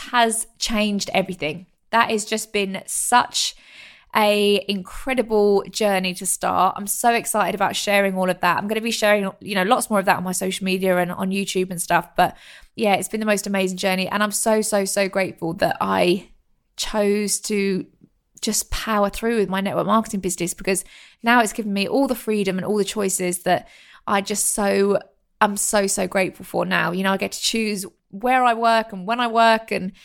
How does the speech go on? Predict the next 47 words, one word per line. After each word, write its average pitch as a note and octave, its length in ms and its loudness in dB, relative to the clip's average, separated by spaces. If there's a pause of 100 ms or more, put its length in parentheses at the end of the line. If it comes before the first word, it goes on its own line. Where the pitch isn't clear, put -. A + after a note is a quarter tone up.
(340)
how E4+ 240 4
I E4 40 6
spend D#4 220 -2
my C4+ 100 4
time. B3+ 380 0
And B3 80 -4
to - 60 -6
be C4 100 -2
really C#4 240 2
honest A#3 260 0
with A3 120 -4
you, A#3 140 0
most A3+ 300 0
of A3+ 60 -4
the - 60 -6
time G3+ 320 0
I, G3 260 -2 (160)
I, G3 220 -2
it's - 260 -2
from F#3+ 200 -4
home. F#3+ 440 -4
<laughs> - 60 -6 (800)
Like, C4 200 0 (300)
that - 220 -2
whole E4+ 200 4
lockdown C4+ 380 2
experience F#3+ 540 0
was G#3 160 -2
dream A3+ 580 0 (420)
scenario A3 600 0
for F3 140 -12
me. F3+ 180 -2
I G3+ 100 -2
love A#3+ 260 2
being A#3 200 2
at F#3+ 100 -4
home, F3+ 320 -2
even A#3+ 300 -2
though A3+ 160 4
I'm, G3+ 240 4 (340)
I - 60 0
can C4+ 400 -2
be A#3 140 2
extroverted F#3 800 0
and F#3+ 100 -2
I F#3 80 0
can G#3 540 0